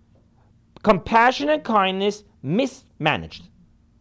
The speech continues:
From the psolet de chasadim, from the waste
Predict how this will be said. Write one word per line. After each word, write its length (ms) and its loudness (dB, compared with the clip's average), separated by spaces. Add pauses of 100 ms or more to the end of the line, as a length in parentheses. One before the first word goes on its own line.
(1300)
From 200 6
the 180 4
psolet 520 6
de 80 4
chasadim, 720 4
from 140 0
the 120 8
waste 680 2